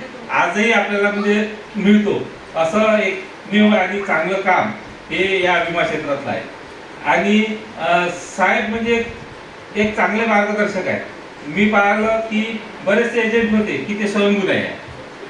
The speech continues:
त्यांना साधा फॉर्मही भरता येत नाही, त्यांना काहीच करता येत नाही, सर्व काही करत तो त्यांचा विकास अधिकारी करत, म्हणजे, ते, ते कागद घेऊन जातात,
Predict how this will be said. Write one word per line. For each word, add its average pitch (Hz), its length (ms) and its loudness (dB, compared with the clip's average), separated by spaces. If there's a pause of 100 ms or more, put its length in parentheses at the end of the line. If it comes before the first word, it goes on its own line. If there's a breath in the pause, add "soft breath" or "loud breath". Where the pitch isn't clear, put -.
(100)
त्यांना 196 240 4
साधा 196 340 2
फॉर्मही 202 300 4
भरता 208 280 2
येत 208 160 4
नाही, 214 140 -2
त्यांना 208 200 0
काहीच 208 340 0
करता 180 240 -2
येत - 180 -4
नाही, - 120 -6 (340)
सर्व 214 240 4
काही 233 240 2
करत 220 300 0
तो 220 200 0
त्यांचा 180 200 2
विकास 160 360 0
अधिकारी 131 320 -2
करत, 104 300 -6 (400)
म्हणजे, 165 200 -4
ते, - 260 0 (260)
ते 196 100 2
कागद 165 380 0
घेऊन 190 140 2
जातात, 202 380 2